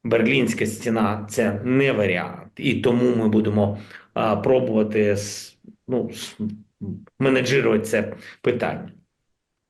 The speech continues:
І це що стосується території. Про дітей, дивіться, ну, а,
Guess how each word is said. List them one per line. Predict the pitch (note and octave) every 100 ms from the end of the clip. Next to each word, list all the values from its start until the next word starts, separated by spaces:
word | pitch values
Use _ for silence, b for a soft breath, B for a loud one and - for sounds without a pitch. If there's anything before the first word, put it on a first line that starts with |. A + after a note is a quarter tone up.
| _ _ _ _ _
І | B2+
це | - - D3+
що | - C3
стосується | - A2+ A#2+ A#2+ G#2+ A#2 G#2+
території. | G#2+ G2 E2+ D2 - B B B -
Про | D3 D3
дітей, | D3 C#3 E3+ E3 E3 E3 - _ _ _ _ _ _ _ _ _ -
дивіться, | A#2 B2 G#2+ G#2+ F2+ - -
ну, | C#3 C#3+ B2 A2 G#2 - - _ _ _ _ _ _ _ _ _ _
а, | B2+ A#2+ A#2+ A2